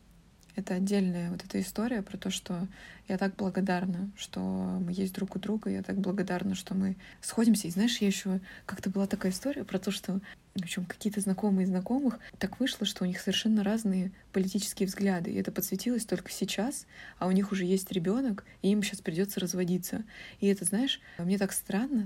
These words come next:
То есть я как бы, я подумала, блин, интересно, то есть насколько же, ну, это вообще отдельная тема для обсуждения, но насколько же ты не видишь, да, как бы, ну, какие-то вещи или не хочешь видеть вещи в человеке. Ну, в общем, я на самом деле очень благодарна тому, что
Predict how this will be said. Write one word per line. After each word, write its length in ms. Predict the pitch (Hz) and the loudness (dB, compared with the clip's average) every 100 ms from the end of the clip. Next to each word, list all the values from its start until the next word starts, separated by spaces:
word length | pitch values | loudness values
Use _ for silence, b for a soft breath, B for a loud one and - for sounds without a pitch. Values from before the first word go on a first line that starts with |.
| 202 | 0
То 60 | 185 | 0
есть 100 | - | 2
я 120 | 185 | 2
как 140 | 190 | 0
бы, 180 | - 185 B B B B B - | 0 0 B B B B B -6
я 120 | 196 190 | 0 4
подумала, 380 | 190 196 202 | 6 6 4
блин, 280 | 180 185 175 B B - | 4 2 0 B B -4
интересно, 640 | 196 208 220 202 - 190 190 | -2 2 2 2 0 -4 -2
то 80 | 185 | -6
есть 140 | 180 | -4
насколько 380 | 185 - 208 226 | -4 -4 -4 -4
же, 560 | 214 202 202 196 185 190 B B | -2 0 2 2 0 -4 B B
ну, 80 | 226 | 4
это 120 | 226 | 4
вообще 200 | 208 233 | 2 6
отдельная 380 | 190 202 185 196 | 6 6 6 4
тема 160 | 214 | 2
для 140 | 202 196 | 2 2
обсуждения, 520 | 190 196 196 269 302 | 0 -2 0 2 4
но 120 | 202 | 4
насколько 380 | 185 185 - - | 2 0 -6 -6
же 80 | 226 | -6
ты 140 | - | 0
не 140 | 202 196 | 2 4
видишь, 320 | 233 285 196 | 2 2 0
да, 220 | 196 214 | 0 0
как 180 | 214 190 | 0 -2
бы, 220 | 180 180 B B B B - | -2 -4 B B B B 2
ну, 120 | 202 | 4
какие-то 380 | 180 - - - | 4 0 -6 -2
вещи 340 | 165 180 - - | 0 0 0 -4
или 320 | 202 190 160 | -4 -2 -2
не 160 | 156 185 | 2 2
хочешь 400 | 185 185 - - | 4 2 2 2
видеть 340 | 196 214 - | 0 0 -6
вещи 200 | 165 185 | -6 -6
в 60 | - | -8
человеке. 320 | - 208 208 - | -8 -6 -2 4
Ну, 100 | 214 | 6
в 20 | |
общем, 260 | 208 208 180 | 4 2 2
я 320 | 185 196 202 | 2 2 0
на 180 | 208 185 | -2 -2
самом 220 | 185 180 | -2 -2
деле 180 | 180 185 | 0 0
очень 240 | 175 196 | 0 -2
благодарна 480 | 185 165 180 175 175 | -2 -2 -2 -2 -2
тому, 220 | - 180 | -2 -4
что 280 | 175 - 185 | -4 -4 -4